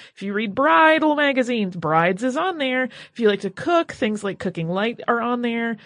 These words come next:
Wired is on there, which I love, love, love, love, love. You're basically gonna find anything to, something to suit you no matter what your interests are. So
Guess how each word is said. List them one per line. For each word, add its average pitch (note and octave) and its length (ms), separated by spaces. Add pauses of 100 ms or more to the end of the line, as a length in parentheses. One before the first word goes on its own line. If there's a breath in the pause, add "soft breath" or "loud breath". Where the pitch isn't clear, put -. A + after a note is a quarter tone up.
(180 loud breath)
Wired G3+ 520
is A#3 100
on A#3 140
there, A#3 180
which G3+ 200
I D3+ 100
love, A3+ 460
love, A#3 180
love, A3+ 220
love, A3 240
love. G#3+ 420 (280 loud breath)
You're C4 120
basically C#4+ 460
gonna G#3+ 180
find F#3+ 220
anything F3 320
to, E3+ 540
something C#4 500
to G#3 60
suit G#3+ 200
you F#3 140
no E3+ 80
matter E3 220
what E3+ 240
your E3+ 120
interests D#3+ 360
are. B2 220
So E3 440